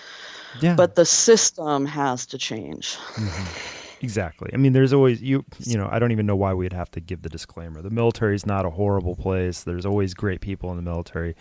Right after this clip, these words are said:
Speaker 1: It does great things for people. It does great things for America, but there's a problem, and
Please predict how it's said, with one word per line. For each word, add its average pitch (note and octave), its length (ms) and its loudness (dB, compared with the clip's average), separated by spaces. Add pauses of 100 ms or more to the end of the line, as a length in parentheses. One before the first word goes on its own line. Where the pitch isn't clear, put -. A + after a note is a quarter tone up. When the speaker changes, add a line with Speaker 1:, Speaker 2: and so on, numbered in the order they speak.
(180)
Speaker 1:
It A2+ 120 0
does G#2 220 4
great G2 280 -2
things F#2 280 -4
for F2+ 140 -6
people. E2+ 500 -4 (220)
It - 80 -14
does F#2 160 -4
great F#2+ 240 -4
things F#2+ 240 -2
for F#2 120 -2
America, F2+ 500 -4 (180)
but D#2+ 420 -4 (540)
there's G2+ 180 2
a - 40 -12
problem, D#2+ 680 -4 (580)
and D2+ 440 -8